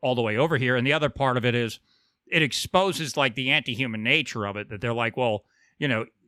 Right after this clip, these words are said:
no, the whole entire point of this is to, like, to, to square off reproductive sex so as to, like, not have human beings anymore. And you're, you being, like, switch hitting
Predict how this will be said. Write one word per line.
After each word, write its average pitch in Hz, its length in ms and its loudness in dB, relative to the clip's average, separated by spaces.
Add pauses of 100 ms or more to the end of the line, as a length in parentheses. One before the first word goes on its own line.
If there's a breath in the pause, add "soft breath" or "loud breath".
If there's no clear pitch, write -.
(200)
no, 151 340 4
the 113 100 0
whole 139 180 2
entire 139 300 0
point 156 260 0
of 131 60 -4
this 123 220 0
is 113 120 -6
to, - 80 -6
like, 120 300 -2 (200)
to, 127 220 -2 (120)
to 131 120 -8
square 139 400 0
off 127 280 0
reproductive 117 600 -4
sex 139 380 0
so 117 220 -2
as 107 140 -8
to, 110 260 -4
like, 101 300 -6
not 113 260 -2
have 113 220 -2
human 104 260 -6
beings 127 340 -2
anymore. 95 380 -10 (420 soft breath)
And 120 340 0
you're, 127 380 0
you 135 320 0
being, 139 380 2
like, 117 240 0
switch 156 340 -4
hitting 120 480 0